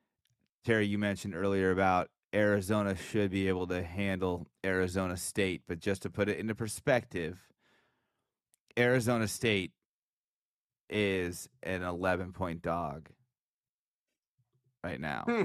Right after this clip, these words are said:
Speaker 1: So their odds of winning against Arizona are better than ours against Oregon. And not to say that I feel like that is, f-, those are fair odds, but if we feel confident that Oregon State should be able to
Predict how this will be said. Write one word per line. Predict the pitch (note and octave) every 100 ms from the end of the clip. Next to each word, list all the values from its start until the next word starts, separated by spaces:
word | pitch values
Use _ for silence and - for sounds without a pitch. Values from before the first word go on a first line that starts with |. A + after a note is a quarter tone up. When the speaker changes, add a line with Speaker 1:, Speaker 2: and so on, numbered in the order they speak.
| -
Speaker 1:
So | - F#2+ E2+ D#2+ _ _ _ _
their | A2 A#2+ C3+
odds | A#2 A2 G#2 F#2+
of | F#2
winning | G2+ F#2+ F2+ F#2 E2+ -
against | F#2+ F#2 F#2+ F2+
Arizona | E2+ G2 F#2+ G#2+ C#3 A#2+ F#2+ G2 _ _ _ -
are | A#2
better | A2+ B2 A#2+
than | A#2
ours | A2+ A2 F#2+
against | G2 F#2+ G2 - -
Oregon. | C3+ C#3 G#2 F#2 F2+ A#2 C3+ _ _ _ _ _ _ -
And | A2
not | A2 G#2
to |
say | - - G#2
that | G2 F2+
I | F#2
feel | F#2+ - G2+
like | F#2
that | G2 F#2
is, | F#2 F2 - - - _ _ - _ _
f-, | - -
those | G2+ G2+
are | F#2
fair | F2 - D#3+ C#3
odds, | A2+ G2+ G#2 B2+ - _ _ _ _ _ _ _ _ _ - F#2
but | - F#3 F3 D3 - - - _ _ _ _ _
if | D#3 F3 D#3
we | D#3+ E3
feel | - D#3+ D3
confident | C#3 D3 D3+ D#3+ D3 C3+
that | B2+
Oregon | E2 C#3 C#3 C3
State | A2 C3 B2 G#2+ -
should | - A2+
be | A#2 A2+
able | A2 G#2+
to | G2 A2 G#2+ G#2 G2 F2+